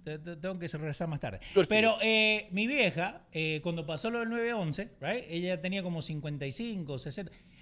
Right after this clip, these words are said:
Speaker 1: Eh, ella estaba yendo a Hudson County Community College.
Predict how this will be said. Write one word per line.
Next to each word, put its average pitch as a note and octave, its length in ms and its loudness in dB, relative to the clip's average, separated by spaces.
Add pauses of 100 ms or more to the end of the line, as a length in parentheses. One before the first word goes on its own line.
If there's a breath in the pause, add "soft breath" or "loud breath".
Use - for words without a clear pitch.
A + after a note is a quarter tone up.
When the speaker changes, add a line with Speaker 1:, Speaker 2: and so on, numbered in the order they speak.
(140 soft breath)
Speaker 1:
Eh, F#3+ 600 2
ella A3+ 160 0
estaba B3 220 2
yendo C#4+ 220 0
a G#3 40 4
Hudson A3 260 0
County A3+ 240 4
Community G#3+ 400 0
College. A3+ 400 -2